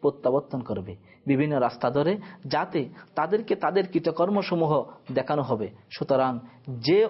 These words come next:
অনুপরিমাণ সৎ কাজ করবে সে তা দেখতে পাবে, আর যে অনুপরিমাণ মন্দ কাজ করবে সে তাও দেখতে পারবে। প্রিয় ইসলামী ভাইয়েরা, তাহলে আমাদের উচিত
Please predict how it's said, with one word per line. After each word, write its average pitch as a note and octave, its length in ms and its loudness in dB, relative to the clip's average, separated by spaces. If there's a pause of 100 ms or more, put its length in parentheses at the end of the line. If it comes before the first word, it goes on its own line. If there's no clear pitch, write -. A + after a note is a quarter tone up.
অনুপরিমাণ D#3+ 760 2 (280)
সৎ - 380 -4
কাজ F3+ 380 -2
করবে A#2+ 440 0 (180)
সে D#3 200 0
তা C3+ 220 0
দেখতে C3+ 280 -2
পাবে, C#3+ 380 0 (240)
আর G#3 240 2
যে E3+ 360 2 (180)
অনুপরিমাণ F#3+ 720 2 (240)
মন্দ C#3 340 2
কাজ D3+ 280 -2
করবে A2+ 360 0 (200)
সে C3+ 220 -2
তাও A#2 300 -2
দেখতে G#2+ 280 -10
পারবে। F#2 300 -14 (520)
প্রিয় B2 160 -4
ইসলামী G#2 260 -8
ভাইয়েরা, F#2+ 280 -14 (460)
তাহলে A#2 160 0
আমাদের B2+ 260 0
উচিত D3 260 -2